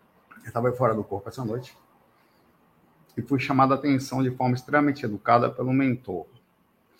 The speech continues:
Esse relato não foi um amparo, não. Esse relato que está aqui, esse título aqui, Pedido de Libertação da Informação, foi uma cobrança sobre o projeto em inglês que eu tava fazendo já.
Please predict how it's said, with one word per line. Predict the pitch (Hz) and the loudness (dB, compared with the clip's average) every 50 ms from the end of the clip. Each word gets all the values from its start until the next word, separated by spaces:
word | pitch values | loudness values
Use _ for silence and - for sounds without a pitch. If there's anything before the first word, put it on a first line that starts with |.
| - - - _ _ - | -20 -20 -20 _ _ -6
Esse | 123 120 - - | -6 -6 -4 0
relato | 131 123 117 117 120 120 120 - 147 | 2 4 6 6 6 6 4 2 -4
não | 139 | -4
foi | - 170 170 | 0 2 4
um | 160 | 4
amparo, | 143 127 - - 123 120 117 113 107 | 4 2 4 6 6 6 6 6 2
não. | 104 107 - - - _ _ _ _ _ _ - | -2 -4 -6 -8 -12 _ _ _ _ _ _ -18
Esse | 113 107 101 - 123 | -16 -14 -10 -6 -2
relato | 113 110 113 113 113 - - | -2 2 2 2 0 0 -4
que | - | -12
está | 113 - - | -12 -10 -10
aqui, | 92 - - 120 139 175 180 _ _ _ _ _ - | -10 -8 -6 -6 -6 -8 -8 _ _ _ _ _ -20
esse | 104 - - 101 | -20 -20 -20 -20
título | - - - 107 - 104 98 | -18 -16 -16 -14 -10 -10 -10
aqui, | 90 - - 135 143 | -8 -6 -6 -6 -6
Pedido | 139 - 104 110 113 120 | -4 -4 -2 -2 -2 0
de | 123 | 2
Libertação | 117 113 113 117 117 117 - 110 104 - - - 131 131 147 165 160 160 _ _ _ _ | 2 2 2 2 0 0 -2 -4 -6 -6 -10 -6 -4 -4 -2 -4 -6 -8 _ _ _ _
da | 104 107 107 | -2 -2 0
Informação, | 104 104 - - 107 101 101 95 - - - 131 139 151 160 - _ _ _ - - - - - - _ _ _ _ _ _ | 0 -2 -4 -4 -4 -4 -4 -4 -6 -2 0 0 0 0 -4 -10 _ _ _ -20 -20 -20 -20 -20 -20 _ _ _ _ _ _
foi | - 139 139 | 0 2 4
uma | 143 139 | 4 4
cobrança | 143 - 139 120 123 131 147 151 151 151 | 4 4 2 4 4 4 2 2 0 -2
sobre | 135 - 156 151 147 156 156 | -2 0 0 2 2 2 2
o | 160 156 151 | 2 2 0
projeto | 143 147 143 135 123 135 135 131 - | 0 0 0 2 2 2 0 0 0
em | 160 | 0
inglês | 160 127 113 117 117 127 127 127 | 0 2 4 4 4 2 0 -2
que | - 143 | -2 -6
eu | 131 123 | -4 -2
tava | 123 120 117 117 | -2 -2 -2 -2
fazendo | - 151 143 120 98 98 104 104 98 90 95 92 | -2 -2 -2 -2 -2 -4 -4 -4 -6 -6 -10 -12
já. | 92 85 | -14 -16